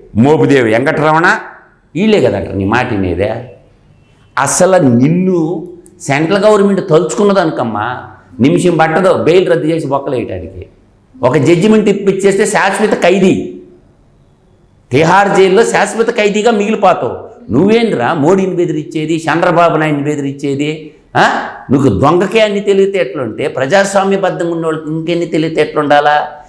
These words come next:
కాబట్టి నువ్వు జైల్లో ఊసలు ఎట్లా ఎక్కెట్టాలా, జైల్లో పాటలు ఎట్లా రాసుకోవాలా, జైల్లో కవితలు ఎట్లా రాసుకోవాలా, దానికి సిద్ధపడు విజయసాయి రెడ్డి. నిన్న హైకోర్టు ఇచ్చింది already, తొందరగా తేల్చేయమని.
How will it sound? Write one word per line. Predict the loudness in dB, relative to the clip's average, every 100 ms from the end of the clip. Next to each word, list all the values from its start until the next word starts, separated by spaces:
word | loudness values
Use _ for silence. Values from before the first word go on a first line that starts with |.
| _ -4
కాబట్టి | 0 0 2 4
నువ్వు | 4 4 0
జైల్లో | 2 2 4 2
ఊసలు | 2 0 0 -6
ఎట్లా | -6 -8
ఎక్కెట్టాలా, | -6 -8 -4 -2 0 0 -2 -8 -20 _ -6
జైల్లో | 2 4 4 2
పాటలు | 2 -2 -2 -2
ఎట్లా | -4 0
రాసుకోవాలా, | 0 0 0 0 2 2 0 -4 -12 -2
జైల్లో | 2 4 4 0
కవితలు | 0 -2 0 -4
ఎట్లా | -2 -2
రాసుకోవాలా, | -2 -2 -4 0
దానికి | 0 0 -2
సిద్ధపడు | -6 -4 -4 -2 -2
విజయసాయి | -2 -6 -2 0
రెడ్డి. | 0 -4 -4 0 0 -2 -8 -18 _ _ _ _ _ -2
నిన్న | 0
హైకోర్టు | 2 0 2 2 4
ఇచ్చింది | 0 2 2 2
already, | 2 2 2 2 0 -2
తొందరగా | 0 0 0 2
తేల్చేయమని. | 2 2 0 0 -2 -4 -10